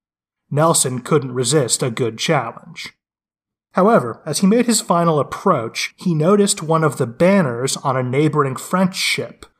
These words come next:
the Bucentaure, a special flag indicating that the commander of the fleet was on board. Nelson couldn't pass up the chance to take on Admiral Villeneuve himself,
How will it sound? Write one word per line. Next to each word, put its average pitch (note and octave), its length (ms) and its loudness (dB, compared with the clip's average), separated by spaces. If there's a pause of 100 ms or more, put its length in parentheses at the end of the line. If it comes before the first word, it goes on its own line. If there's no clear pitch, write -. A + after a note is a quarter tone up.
the - 80 -6
Bucentaure, C3 880 -2 (240)
a C3 100 -6
special G3 520 0
flag C3+ 640 -4 (160)
indicating B2+ 720 -2
that C3 120 -8
the C3+ 80 -8
commander D3+ 600 -2
of C3+ 220 -2
the B2+ 60 -6
fleet E3+ 460 -2
was C#3+ 180 -2
on A#2+ 220 0
board. C#3 480 -2 (560)
Nelson D3+ 520 0
couldn't D#3+ 360 -2
pass D3 340 -2
up F3 240 0
the B2+ 80 -10
chance C#3 540 -2
to - 100 -8
take D3+ 320 -2
on D3+ 240 4
Admiral C3+ 360 0
Villeneuve C3 560 0
himself, B2 720 -4